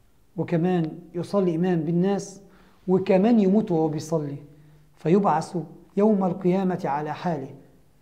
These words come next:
أي كما كان يصلي. سبحان ربي، ماذا كان بينه وبين الله حتى يختم الله عز وجل، عز وجل له بهذه الخاتمة، بخاتمة السعادة، يختم له بأذان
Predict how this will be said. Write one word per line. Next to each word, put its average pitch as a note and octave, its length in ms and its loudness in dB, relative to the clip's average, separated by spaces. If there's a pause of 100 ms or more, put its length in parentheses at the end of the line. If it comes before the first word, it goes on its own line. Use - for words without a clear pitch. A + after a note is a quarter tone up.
أي C#3+ 60 -10
كما D#3 260 -4
كان G3 280 0
يصلي. D3 560 -4 (480)
سبحان D3+ 480 -6
ربي، - 360 -12 (600)
ماذا G#3 340 6
كان F#3+ 300 4
بينه F#3+ 440 2
وبين F#3 260 2
الله F3 540 4 (500)
حتى A3+ 360 0
يختم G3+ 460 -2
الله F3+ 440 2
عز F3+ 220 0
وجل، F3 200 -2 (300)
عز F#3 360 0
وجل F3 380 4
له F#3+ 260 2 (500)
بهذه F3+ 640 0
الخاتمة، F3+ 360 0
بخاتمة F#3 540 0
السعادة، D#3+ 680 -4 (600)
يختم F#3+ 460 2
له E3+ 320 0 (360)
بأذان E3+ 680 0